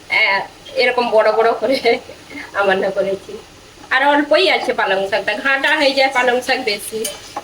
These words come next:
সেই জন্য পালং শাকটা বেশি মোটা করে আমান্য। এখানে কলাই শাকটা সেদ্ধ হয়ে গেছে বেশ ভালোভাবে।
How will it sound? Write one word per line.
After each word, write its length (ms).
সেই 140
জন্য 320
পালং 260
শাকটা 260
বেশি 300
মোটা 240
করে 280
আমান্য। 300
এখানে 340
কলাই 400
শাকটা 360
সেদ্ধ 240
হয়ে 180
গেছে 240
বেশ 240
ভালোভাবে। 520